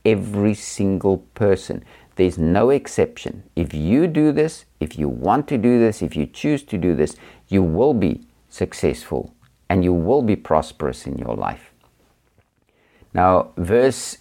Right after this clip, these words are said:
eleven. Now, this is really where the whole thing with, with Gideon starts. And this, I like this 'cause this is very exciting.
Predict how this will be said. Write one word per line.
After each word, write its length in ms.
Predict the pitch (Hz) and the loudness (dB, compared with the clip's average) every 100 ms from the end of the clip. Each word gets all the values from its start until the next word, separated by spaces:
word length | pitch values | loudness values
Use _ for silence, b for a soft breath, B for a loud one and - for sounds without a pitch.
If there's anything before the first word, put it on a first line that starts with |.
| - | 0
eleven. 580 | 104 87 71 90 60 62 | 2 2 2 2 0 0
Now, 140 | 80 | 0
this 240 | 82 135 | 2 0
is 160 | 160 110 | -2 -2
really 260 | 113 110 113 | 0 0 0
where 260 | 101 98 | 2 2
the 120 | 90 | 0
whole 240 | 73 95 101 | 0 0 -2
thing 340 | - 98 90 | -2 0 0
with, 240 | 82 80 - | -2 -4 -6
with 220 | 80 73 | -8 -2
Gideon 340 | 80 85 73 | -2 0 -2
starts. 480 | - - - - - | -2 -2 -2 -4 -8
And 100 | 65 | 0
this, 300 | 107 - - - | 0 -2 -6 0
I 160 | 95 | 2
like 260 | 90 82 - | 4 2 0
this 200 | 65 - | -8 -8
'cause 180 | 80 - | -10 -6
this 180 | 80 - | -6 -6
is 120 | 82 | 0
very 280 | 82 80 78 | 2 4 2
exciting. 600 | - - 58 - - | 0 -2 -2 -6 -10